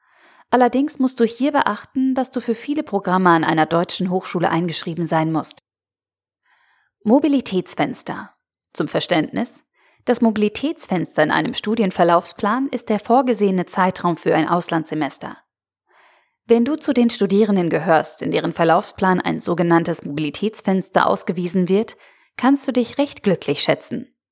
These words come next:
Denn die wird die Entscheidung, wann du ins Ausland gehst, quasi abgenommen oder zumindest erleichtert.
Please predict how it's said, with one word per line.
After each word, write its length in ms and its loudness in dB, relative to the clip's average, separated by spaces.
Denn 160 4
die 240 -2
wird 160 2
die 80 2
Entscheidung, 720 2
wann 180 4
du 80 4
ins 160 0
Ausland 420 0
gehst, 280 -2
quasi 320 2
abgenommen 600 -2
oder 260 0
zumindest 460 0
erleichtert. 580 0